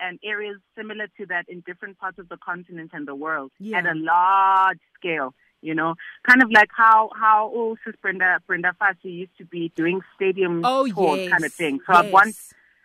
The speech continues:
Speaker 1: I want, I'd want music to be able to get to the people in that sense. Uh, as an opening act, oh, that's a good question. Who am I having as an opening act?
Speaker 2: Uh-huh.
Speaker 1: I would probably have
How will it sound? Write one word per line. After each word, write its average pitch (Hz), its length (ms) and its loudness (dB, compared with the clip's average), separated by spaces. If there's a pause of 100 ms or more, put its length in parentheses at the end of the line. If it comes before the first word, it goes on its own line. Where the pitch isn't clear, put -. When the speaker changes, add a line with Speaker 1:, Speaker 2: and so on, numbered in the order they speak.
(200)
Speaker 1:
I 220 100 6
want, 226 240 4
I'd 220 160 6
want 233 240 6
music 226 380 -6
to 220 60 -16
be 196 160 -8
able 202 180 -6
to 190 140 -10
get 185 320 -2
to 196 60 -14
the 170 100 -4 (120)
people 185 300 -2
in - 200 -2
that 170 180 2 (100)
sense. 180 300 -4 (540)
Uh, 165 280 2
as 208 140 -8
an 226 180 -14
opening 277 440 -10 (100)
act, 226 340 -4 (220)
oh, 359 220 -14
that's 151 180 -16
a 165 40 -18
good - 180 -18
question. 135 760 -8
Who 277 80 -4
am 330 100 -2
I 254 80 -2
having 226 240 -6
as 180 120 -10
an 165 100 -10
opening 180 340 -14
act? 131 140 -10 (100)
Speaker 2:
Uh-huh. 170 420 -20
Speaker 1:
I 254 200 2
would 262 220 -10
probably 254 460 -10
have 220 920 -8